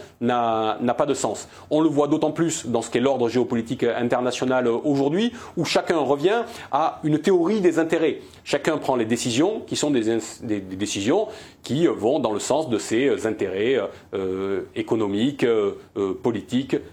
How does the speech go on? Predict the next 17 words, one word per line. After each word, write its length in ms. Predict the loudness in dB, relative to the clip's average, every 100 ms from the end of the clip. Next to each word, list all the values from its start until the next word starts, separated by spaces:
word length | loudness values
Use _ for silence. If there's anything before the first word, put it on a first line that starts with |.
| -14
géopolitiques, 760 | -2 0 0 -4 -4 -4 -4 -16 _
diplomatiques. 680 | -6 0 0 0 -2 -4 -6 -20 -14 -4
Eh 60 |
bien, 200 | 0 0 0
la 140 | 0
France, 320 | 2 2 0 0
elle, 260 | 0 0 -2 -6 -20 _ -8
se 180 | 0 2 2
garde 560 | -2 2 2 0 -4 -4 -4
de 100 | -2
prendre 380 | 0 2 0 0
des 100 | 2
décisions 480 | 0 0 0 2 0
qui 160 | -4
seraient 300 | -2 0 0
des 80 | -2
décisions 420 | -4 -4 0 0